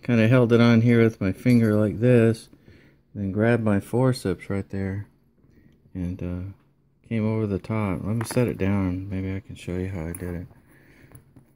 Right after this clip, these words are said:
So I held it on with my finger and I brought it over the top and then just smooshed it down like that.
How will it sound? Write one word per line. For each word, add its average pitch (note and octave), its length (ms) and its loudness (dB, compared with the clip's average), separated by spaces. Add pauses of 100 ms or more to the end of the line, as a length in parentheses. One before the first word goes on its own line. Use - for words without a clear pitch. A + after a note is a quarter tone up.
(800)
So F2 80 -14
I - 20 -10
held G#2+ 300 -6
it G#2 100 -4
on G#2+ 140 -2
with G2+ 160 -6
my F2 100 -6
finger G#2 320 -4
and F2+ 80 -4
I F2+ 60 -4
brought G2+ 240 -2
it G2 100 -2
over F#2 220 -4
the F2+ 80 -8
top G2 420 -6
and F#2+ 100 -10
then F2+ 140 -6
just - 260 -12 (720)
smooshed - 380 -10
it F#2 100 -6
down G2+ 300 -2
like F#2 220 -6
that. F#2 400 -6